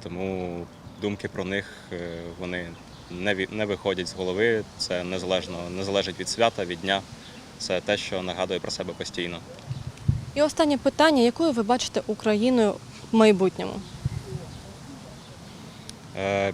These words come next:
Speaker 1: сподіваюсь, що дійсно і у нас, як у нації, вийде поєднатися так, як це було на початку повномасштабного вторгнення, пройти всі ці випробування, стати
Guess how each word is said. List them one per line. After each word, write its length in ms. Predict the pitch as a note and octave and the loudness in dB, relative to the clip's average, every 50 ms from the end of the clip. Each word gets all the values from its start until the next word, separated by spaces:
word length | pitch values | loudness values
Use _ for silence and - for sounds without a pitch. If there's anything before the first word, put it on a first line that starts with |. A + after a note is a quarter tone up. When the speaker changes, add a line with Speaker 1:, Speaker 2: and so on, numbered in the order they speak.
| - - | -4 -6
Speaker 1:
сподіваюсь, 580 | - - - A#2+ G#2 G#2+ G2+ A#2 B2 A#2+ A2 - | -10 -6 -2 0 0 4 6 8 8 8 8 6
що 160 | - - A2 | 2 -2 -2
дійсно 400 | G2 A2 A2 G#2 - - G2+ G2+ | 0 0 -2 -2 -2 -2 -2 -2
і 100 | G2 G2 | 0 0
у 80 | F#2+ G2 | 0 2
нас, 260 | G2+ G2 - - - | 2 2 0 0 -2
як 200 | G2+ F#2+ - - | -4 -4 -2 -2
у 220 | G2 F#2 F#2 F2+ | -2 -2 -2 -2
нації, 680 | F#2+ G#2 G#2+ - - - G2+ F#2+ F#2 F#2 F2+ F2+ F2+ F2 | 0 -2 -2 -2 -2 -2 0 0 0 0 0 -2 -2 -4
вийде 760 | F2 F#2+ F#2+ F#2+ F2 F2+ F#2+ F#2 F2+ F2+ F2+ F2+ F2+ F2+ F2 F2+ F2 E2+ - - - - - - - | -2 0 0 0 0 0 0 0 0 2 0 0 0 -2 -4 -4 -8 -10 -14 -16 -18 -18 -18 -10 -2
поєднатися 680 | - G2+ F#2+ F#2+ F2+ G2 G2 G2 - F#2 - - F#2+ | 0 2 2 2 2 0 0 0 0 -2 -4 -4 -2
так, 200 | - F#2 F#2+ - | 0 0 0 0
як 120 | G2 - - | -2 -6 -4
це 100 | - F#2+ | -6 -4
було 220 | F2+ F#2 F#2 F2+ | -4 -2 -2 -2
на 80 | F#2 - | -2 -4
початку 500 | - G2 - - G2 F#2 - - - F2 | -8 -6 -4 -2 -2 -2 -4 -6 -10 -6
повномасштабного 640 | - F#2 F#2 F#2+ F#2+ F#2 - - F#2+ F2 G2 F#2 F2 | -4 -4 -4 -4 -4 -6 -4 -4 -4 -2 -2 -4 -4
вторгнення, 640 | - - A2 G#2+ G#2+ G#2+ G2+ G2 F#2+ F#2+ F#2 F2+ F2 - | -2 0 0 0 0 -2 -4 -4 -4 -4 -4 -4 -4 -4
пройти 260 | - G2+ F2+ - G2 | -4 -4 -4 -2 -4
всі 160 | F#2 - - F#2+ | -4 -4 -6 -6
ці 140 | - - | -4 -4
випробування, 720 | F#2+ F#2 - - F#2 F2 F#2+ F#2 F#2+ G2 G2+ G2 G2 F#2 F#2+ - - - - - - - - - - - | -4 -4 -4 -4 -6 -2 2 4 6 6 6 4 0 -2 -4 -4 -10 -14 -16 -16 -16 -16 -18 -16 -12 -8
стати 400 | - - G2+ F#2+ - - G2+ | -2 2 2 2 2 2 0